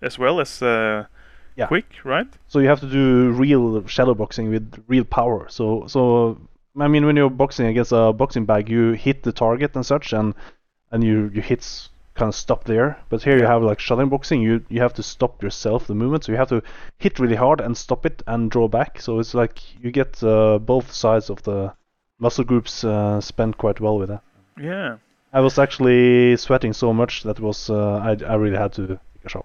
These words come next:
Speaker 2: <laughs> So
Speaker 1: <laughs>
Speaker 2: it was, was wet all through the clothes and everything. <laughs>
Speaker 1: Very, uh, it's a very, um, original, uh, way to do exercise and workout, uh, but a g-, good solution in, like, these, uh, isolation times.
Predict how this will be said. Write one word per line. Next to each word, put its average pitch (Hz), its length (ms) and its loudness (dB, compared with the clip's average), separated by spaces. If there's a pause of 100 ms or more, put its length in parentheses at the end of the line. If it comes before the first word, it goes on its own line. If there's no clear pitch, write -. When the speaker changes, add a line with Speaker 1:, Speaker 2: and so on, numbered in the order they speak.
(140)
Speaker 2:
<laughs> - 160 -8
So 117 220 -4
Speaker 1:
<laughs> - 40 -12 (640)
Speaker 2:
it 302 60 -10
was, - 340 -2 (220)
was 113 200 -6
wet 117 280 -4
all 110 180 -4
through 117 280 0
the 107 100 -4
clothes 110 340 -2
and 113 120 -2
everything. 120 360 0 (240)
<laughs> - 400 -4
Speaker 1:
Very, 156 640 0
uh, 117 580 -2 (200)
it's - 220 -14
a 123 60 -4
very, 135 480 2
um, 113 600 -2 (500)
original, 123 640 -2
uh, 104 260 0
way 104 280 -2
to 101 180 -12
do 98 420 -8
exercise - 600 -10
and 101 140 -16
workout, 101 400 -6 (120)
uh, 104 260 -8 (100)
but 120 120 -2
a 113 160 2
g-, 147 160 -14 (120)
good 151 180 -2
solution 139 540 -4
in, 110 120 -4
like, 104 260 -4
these, - 300 -12
uh, 98 220 -8 (440)
isolation 123 540 -4
times. 98 360 -8